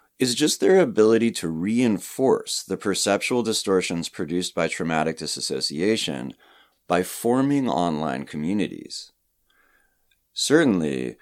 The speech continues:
this would not be the only case where people formed an internet subculture and a corresponding cosmology based on a shared mental health issue.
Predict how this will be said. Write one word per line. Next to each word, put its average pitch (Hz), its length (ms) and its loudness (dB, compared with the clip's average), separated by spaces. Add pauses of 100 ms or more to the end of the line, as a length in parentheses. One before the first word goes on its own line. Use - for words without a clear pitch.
(320)
this - 220 2
would 123 160 6
not 87 560 4
be 104 160 2
the 90 160 0
only 90 280 0
case 104 560 -2
where 80 160 -2
people 113 360 -2
formed 113 360 0
an 87 140 -2
internet 90 400 0
subculture - 840 -2 (400)
and 80 180 -4
a 73 80 -2
corresponding 98 840 2
cosmology 85 1040 0 (460)
based 98 400 0
on 131 140 2
a 127 80 2
shared 87 420 2
mental 73 380 -2
health 95 320 2
issue. - 340 -6